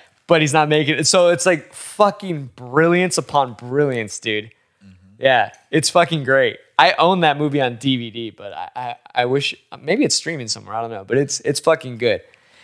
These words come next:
Speaker 1: It's a little dated, but if you could, like, you know, remove your, yourself from that, re-, like, if you recognize for what it is, you're like,
Speaker 2: Just,
Speaker 1: "This is fucking
Speaker 2: just
Speaker 1: brilliant."
Speaker 2: take it in.
Speaker 1: Yeah.
Speaker 2: Take the substance in.
Speaker 1: Yeah, you're
Speaker 2: Yeah.
Speaker 1: like, "This is fucking <laughs> brilliant, dude."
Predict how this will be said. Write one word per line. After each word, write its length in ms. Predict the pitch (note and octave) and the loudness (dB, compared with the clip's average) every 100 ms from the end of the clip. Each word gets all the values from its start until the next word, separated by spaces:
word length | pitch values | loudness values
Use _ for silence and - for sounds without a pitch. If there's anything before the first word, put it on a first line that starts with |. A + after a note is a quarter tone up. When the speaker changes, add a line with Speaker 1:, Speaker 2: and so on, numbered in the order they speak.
| _ | _
Speaker 1:
It's 180 | G3+ - | -2 0
a 40 | G3+ | 2
little 260 | A3 A3 | 4 4
dated, 540 | D3+ D3 D#3 F3 G3 - _ _ _ _ | 2 2 4 2 -2 -8 _ _ _ _
but 100 | D3 | -2
if 80 | C3 | 2
you 140 | E3 | 2
could, 140 | D#3+ D3+ | 2 4
like, 300 | C#3+ B2+ - _ _ _ _ _ _ _ _ _ _ _ _ - | 2 2 -4 _ _ _ _ _ _ _ _ _ _ _ _ -4
you 120 | D3 | 0
know, 60 | |
remove 480 | C3 A#2+ A#2 C#3+ D#3 | 2 0 0 2 4
your, 120 | D#3 D3+ D#3 - | 4 2 2 0
yourself 420 | C#3+ B2+ D3+ C#3+ | -2 2 2 2
from 260 | C#3 A2+ A2 | -2 -4 2
that, 300 | A2+ C3 - - _ _ | 4 4 2 -6 _ _
re-, 220 | C#3 C3+ - | -8 -8 -2
like, 320 | C3 B2 - - | 0 0 -4 -6
if 120 | C3 | -6
you 160 | C3 A#2+ | -6 -2
recognize 460 | B2+ B2 C3+ C3+ | 0 0 -2 -2
for 160 | B2 B2+ | -2 -2
what 100 | A#2+ | -2
it 80 | A2 | -2
is, 200 | B2 B2 | -8 -8
you're 100 | A#2 | -10
like, 100 | G#2 | -10
Speaker 2:
Just, 120 | A2+ | -12
Speaker 1:
"This 80 | A#2 | -12
is 80 | |
fucking 320 | - C3+ A#2 G#2+ | -2 -2 -2 -10
Speaker 2:
just 100 | G#2 | -6
Speaker 1:
brilliant." 420 | A2+ A2 G#2 G2 _ | -2 0 -2 -12 _
Speaker 2:
take 240 | - A2+ G#2+ | -18 -18 -16
it 100 | G2+ | -18
in. 140 | G2 F#2 | -16 -2
Speaker 1:
Yeah. 240 | C3+ A#2+ | 0 2
Speaker 2:
Take 140 | A2 | -2
the 40 | A2 | -4
substance 500 | - A2 - G2 F#2 | -4 -4 -6 -10 -2
in. 20 | C3+ | 0
Speaker 1:
Yeah, 100 | A#2+ | 2
you're 100 | A#2 | 2
Speaker 2:
Yeah. 60 | |
Speaker 1:
like, 140 | A#2 B2+ | 2 0
"This 100 | D3 | -2
is 60 | - | 0
fucking 380 | E3 - F3+ | -2 -2 -4
<laughs> 140 | C#3 A#2+ | -4 -4
brilliant, 460 | D3 C#3+ B2 B2 | -2 -2 -4 -6
dude." 260 | - D3 - | -2 -2 -4